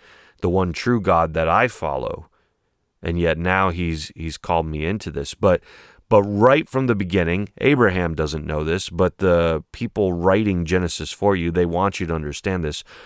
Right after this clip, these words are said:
Right from the beginning, it's saying, "Listen up, this was a test.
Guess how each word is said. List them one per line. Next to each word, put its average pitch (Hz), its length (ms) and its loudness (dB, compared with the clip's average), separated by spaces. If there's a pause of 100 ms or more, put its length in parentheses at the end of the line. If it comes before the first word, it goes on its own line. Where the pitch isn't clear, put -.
(180)
Right 113 320 4
from 117 180 0
the 104 80 0
beginning, 95 420 0
it's 82 180 -4
saying, 87 380 -2 (340)
"Listen 113 300 2
up, 123 300 2 (600)
this 90 200 -2
was 92 160 0
a 107 80 4
test. - 800 -6